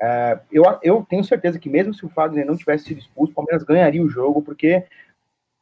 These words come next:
é, o primeiro tempo do Palmeiras foi, fazia muito tempo que eu não vi o Palmeiras fazer um primeiro tempo desse jeito, tá? É, eu cos-, costumo comentar na minha página que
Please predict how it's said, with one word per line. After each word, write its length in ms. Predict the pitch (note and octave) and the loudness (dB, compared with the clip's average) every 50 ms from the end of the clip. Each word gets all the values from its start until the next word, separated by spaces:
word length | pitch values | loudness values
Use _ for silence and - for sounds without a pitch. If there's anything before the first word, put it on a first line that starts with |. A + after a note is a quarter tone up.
| _ _ _ | _ _ _
é, 300 | C3+ C#3 C#3+ C#3+ C#3+ - - | 4 6 6 6 6 4 2
o 60 | D#3+ | -4
primeiro 240 | - E3+ G3 G3+ F#3 | -4 0 0 0 2
tempo 260 | - F#3 G#3+ A3 - | 0 -2 -2 -2 -4
do 80 | F#3+ G#3+ | -6 0
Palmeiras 440 | - F#3 D#3+ D3+ E3 F#3 F#3+ F#3+ - | 0 2 4 4 4 2 2 -2 -2
foi, 420 | _ G3 F#3+ F#3+ F#3 F3 E3 - - _ _ _ _ _ | _ -2 0 0 0 -4 -6 -8 -12 _ _ _ _ _
fazia 180 | - D#3 D#3+ F#3+ | -2 2 2 2
muito 320 | F3+ F3 G3 A#3 C4 B3+ B3+ | 2 2 0 0 0 0 -2
tempo 200 | - G#3+ A3 - | -2 -2 -2 -2
que 60 | - G#3 | -4 -2
eu 40 | |
não 100 | F#3+ F3+ | -2 -2
vi 380 | C#3+ B2+ B2+ B3+ B3 - - F#3 | -2 -2 -4 -4 -6 -6 -6 -6
o 60 | G#3 | -2
Palmeiras 360 | - F#3+ D#3 D3 D#3+ F#3 F#3+ | 0 0 0 2 0 -2 -2
fazer 160 | - D#3 - C#4+ | -4 -6 -6 -6
um 60 | - | -8
primeiro 240 | - - C4 - - | -6 -10 -10 -8 -8
tempo 200 | - - - - | -10 -10 -8 -6
desse 240 | - F3+ F3+ F#3 D#3+ | -6 -6 -6 -6 -8
jeito, 220 | C3 A#2+ A#2 - _ _ _ _ _ _ _ _ _ _ | -8 -8 -10 -10 _ _ _ _ _ _ _ _ _ _
tá? 220 | - B2 B2+ - _ _ _ _ _ | -2 -2 -2 -2 _ _ _ _ _
É, 360 | A#2+ B2+ B2+ B2+ B2+ A#2+ A2 | -4 -2 -2 0 -2 0 -2
eu 160 | C#3+ C3 B2 - - | -4 -4 -6 -10 -14
cos-, 160 | C#3+ - - _ _ _ | -14 -14 -14 _ _ _
costumo 320 | - D3+ D3 - D3+ D#3 | -6 -6 0 2 2 2
comentar 320 | D3+ - D#3 D3+ D3 D3+ D3 | 2 2 2 2 2 2 2
na 60 | D3 | 2
minha 120 | C#3+ C#3+ C#3 | 2 0 0
página 360 | - D3 D3 D3 D#3 E3 D3+ | 2 2 2 4 4 0 -4
que 500 | D3+ - D#3 D#3 D#3 D#3 D#3 D3+ D3 | -4 -2 0 2 2 4 4 2 2